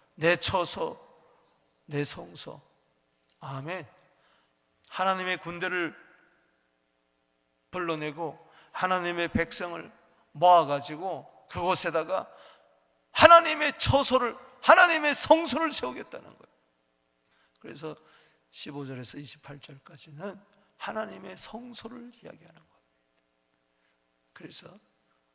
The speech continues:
오늘날 말하면 하나님의 교회를 세우겠다. 근데 이 하나님의, 예, 성소를 세우면서, 교회를 세우면서 세 가지 약속을 합니다. 하나는 연합, 하나는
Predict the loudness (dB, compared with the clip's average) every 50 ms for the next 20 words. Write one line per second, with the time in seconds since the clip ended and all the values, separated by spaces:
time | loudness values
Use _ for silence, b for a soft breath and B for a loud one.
0 | _ _ -12 -10 -10 -8 -8 -10 -10 -10 -12 -12 -12 -12 -14 -16 -18 -18 -16 -16
1 | -14 -14 -14 -14 -14 -14 -14 -16 -12 -8 -4 -2 -2 -2 -4 -6 -12 -14 -16 -16
2 | b b b b b b b b b b _ -12 -6 -2 -2 -2 -2 -4 -10 -20
3 | -20 -20 _ -20 -20 -20 -20 _ _ _ _ _ _ _ _ _ _ _ _ _
4 | _ _ _ _ b b b b b b b _ -20 -20 -16 -16 -14 -14 -16 -16
5 | -18 -20 -20 -20 b b b b b -18 -14 -12 -12 -12 -12 -14 -16 -16 -16 -16
6 | -16 -18 _ _ _ _ _ _ _ _ _ _ _ _ _ -16 -14 -14 -16 -20
7 | -20 _ _ _ _ _ _ _ _ _ _ -18 -14 -14 -12 -12 -12 -14 -14 -16
8 | -16 -16 -18 -18 -18 -18 -18 -18 -18 -18 -18 -18 -18 -18 -20 -18 -18 -18 -16 -18
9 | -18 -20 -20 -20 -20 -20 -18 -18 -18 -18 -18 -16 -16 -16 -16 -14 -14 -10 -8 -8
10 | -8 -10 -10 -14 -16 -16 -18 b b b b _ -16 -16 -16 -16 -18 -18 -18 -18
11 | -18 -20 -20 -20 -20 -20 _ _ _ _ _ _ _ _ _ _ _ _ _ _
12 | _ _ _ _ _ _ _ -16 -14 -14 -12 -12 -12 -14 -14 -14 -12 -12 -12 -10
13 | -12 -14 -14 -18 _ _ _ _ _ _ _ _ _ _ _ _ _ -18 -16 -14
14 | -12 -12 -12 -12 -14 -14